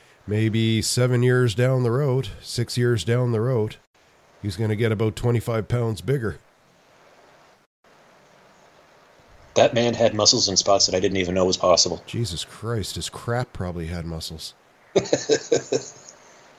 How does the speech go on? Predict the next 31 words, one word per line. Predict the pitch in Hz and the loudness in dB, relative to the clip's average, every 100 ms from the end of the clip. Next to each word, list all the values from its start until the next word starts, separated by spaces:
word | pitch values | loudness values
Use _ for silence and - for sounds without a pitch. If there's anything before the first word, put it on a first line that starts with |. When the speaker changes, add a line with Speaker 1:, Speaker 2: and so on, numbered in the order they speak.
| - | -8
Speaker 1:
And | 95 | -2
he | 98 | -2
passed | 110 120 139 135 | 0 2 0 -2
a | |
drug | 117 143 160 | 0 0 2
test | 127 95 - | 0 0 -2
every | 98 113 | -2 0
time. | 123 127 95 - - _ _ _ - - | 0 0 -4 -8 -14 _ _ _ -20 0
Speaker 2:
Jesus. | - 98 - - - | 2 4 4 4 4
Speaker 1:
That | 113 117 | 4 4
man | 120 135 120 | 4 4 4
was | 107 95 | 0 0
never | 104 131 135 | 2 2 2
suspended | 131 127 - 135 135 120 | 0 -2 0 -2 -2 0
once | 123 120 - | 0 -2 -4
for | 104 | -8
steroids. | - 110 90 78 - - - _ | -6 -4 -4 -6 -10 -14 -16 _
Never. | 98 104 78 - _ - | -4 -4 -4 -12 _ -2
Speaker 2:
Just | 113 - - | 0 0 -4
naturally | 110 104 101 - 98 | 0 2 4 2 0
gifted. | 95 90 - 80 | 2 0 -2 -4
Speaker 1:
Just | 101 113 - | 2 2 2
naturally. | 104 107 110 113 110 - - - | -2 -4 -4 -4 -4 -6 -12 -4
Well, | 107 | 0
that's | 113 | 0
why | 123 117 | 2 2
they | 107 | 0
started | - 120 113 101 | 0 0 0 -2
calling | 117 113 117 113 | -2 0 0 0
him, | 107 104 | -2 -2
uh, | 104 101 95 | -4 -4 -4